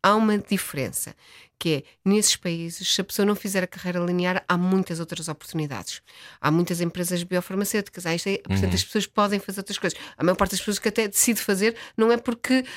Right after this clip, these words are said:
Speaker 1: não consegue fazer carreira linear, é simplesmente porque lhe apetece, porque vai ganhar muito mais dinheiro, porque vai fazer outro tipo de
Speaker 2: Uhum.
Speaker 1: coisas. Portanto, no fundo, ah, digamos que o, o leque de ofertas é muito maior. Nesse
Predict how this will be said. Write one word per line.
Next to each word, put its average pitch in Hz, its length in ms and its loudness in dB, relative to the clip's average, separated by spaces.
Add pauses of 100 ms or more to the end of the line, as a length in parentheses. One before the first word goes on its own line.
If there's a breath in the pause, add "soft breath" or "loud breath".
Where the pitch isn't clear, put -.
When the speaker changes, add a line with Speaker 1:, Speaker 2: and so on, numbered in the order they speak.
(180 loud breath)
Speaker 1:
não 240 300 6
consegue 247 400 2
fazer 240 220 2
carreira 247 260 0
linear, 254 280 4
é 160 40 2
simplesmente 190 460 -2
porque - 240 -18
lhe 196 100 0
apetece, 202 380 2
porque - 180 -16
vai 139 140 2
ganhar 156 220 2
muito 170 180 -2
mais 196 180 2
dinheiro, 214 400 4 (260 loud breath)
porque - 120 -8
vai 202 100 4
fazer 202 180 0
outro 202 120 -4
tipo 117 120 4
de 110 60 6
Speaker 2:
Uhum. 233 60 4
Speaker 1:
coisas. 233 140 4
Portanto, - 280 -4 (340 loud breath)
no 233 200 6
fundo, 262 600 2
ah, 226 240 2 (120)
digamos 226 500 4
que - 140 -4
o, 233 140 0 (160 loud breath)
o 233 280 4
leque 262 300 2
de 226 60 4
ofertas 220 420 -2
é 208 40 2
muito 196 200 -2
maior. 143 280 0 (160)
Nesse 247 500 2